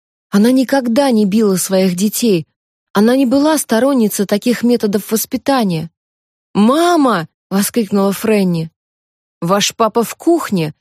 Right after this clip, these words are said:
и лучше ему ничего не знать. И чтобы я больше не слышала об этом парне. Я запрещаю тебе с ним встречаться, Джет, ты меня поняла?» Джет молча кивнула.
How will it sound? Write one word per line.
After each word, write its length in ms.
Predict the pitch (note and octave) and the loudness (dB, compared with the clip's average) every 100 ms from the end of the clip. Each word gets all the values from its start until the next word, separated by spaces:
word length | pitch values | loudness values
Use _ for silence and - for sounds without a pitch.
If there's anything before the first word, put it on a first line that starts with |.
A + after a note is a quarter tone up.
| _ | _
и 100 | C4+ | -2
лучше 400 | C4+ D4+ - - | 0 -2 -2 0
ему 220 | A3+ A3+ | 2 2
ничего 400 | A#3 A3 - A#3 | 2 0 -2 0
не 160 | A#3+ B3+ | 2 0
знать. 560 | A3 A#3 E3+ - - - _ _ _ _ - | 0 0 -2 -6 -14 -16 _ _ _ _ -4
И 40 | |
чтобы 480 | F#3+ - - G#3 F#3 | -2 -2 -2 0 0
я 160 | F3 F3+ | 0 -2
больше 440 | E3+ G#3 F#3 G3 | 0 -2 0 0
не 120 | F#3+ | 0
слышала 600 | G3+ - C#4+ A3+ F3+ E3+ | 0 0 -2 -2 0 0
об 100 | E3 | 2
этом 240 | F3 F3+ F3+ | 0 0 -2
парне. 460 | G3 E3+ E3+ D#3 - _ _ _ _ - | 0 0 0 -4 -6 _ _ _ _ -2
Я 180 | C#4 | 0
запрещаю 760 | C#4+ D#4+ E4 E4+ - - F#3 E3 | 0 -2 0 0 0 0 0 0
тебе 220 | G3 G3 | 0 -2
с 80 | - | 0
ним 120 | G3+ | 0
встречаться, 580 | - A3+ - G3 F3+ G3+ | 0 -2 0 0 0 -4
Джет, 360 | E3+ G3+ F3+ | 0 -2 -2
ты 140 | - G3+ | -2 2
меня 320 | F#3+ F#3+ E3+ | 2 2 -2
поняла?» 640 | - G3+ F#3+ F3+ F#3+ C4+ - _ _ _ _ _ _ _ _ _ _ - | 0 2 2 2 2 0 -4 _ _ _ _ _ _ _ _ _ _ -6
Джет 280 | F#3 G#3 G#3 | -2 0 0
молча 320 | G3+ G3 G#3 | 0 -2 -4
кивнула. 600 | - G#3 A#3 A#3+ F#3+ D#3+ | -4 0 2 2 2 -2